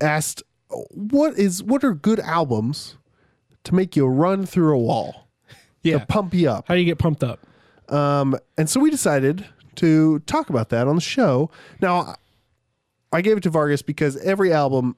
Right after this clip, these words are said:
Speaker 1: ebbs and flows, right?
Speaker 2: Mm-hmm.
Speaker 1: There's very little, very few albums out there that have that constant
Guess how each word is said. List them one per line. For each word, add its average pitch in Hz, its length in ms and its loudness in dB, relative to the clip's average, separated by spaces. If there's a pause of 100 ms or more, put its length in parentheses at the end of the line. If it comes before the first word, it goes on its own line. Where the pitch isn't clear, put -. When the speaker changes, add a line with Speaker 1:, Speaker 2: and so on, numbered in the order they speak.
Speaker 1:
ebbs 123 260 -2
and 113 140 -6
flows, - 400 -12 (220)
right? 123 80 2
Speaker 2:
Mm-hmm. 120 80 0
Speaker 1:
There's 123 160 0
very 165 260 2
little, 143 560 2
very 147 220 0
few 156 240 2
albums 120 320 -2
out 107 160 -4
there 110 180 -2
that 107 240 -6 (400)
have 113 160 -4
that 110 160 -4
constant 120 500 -4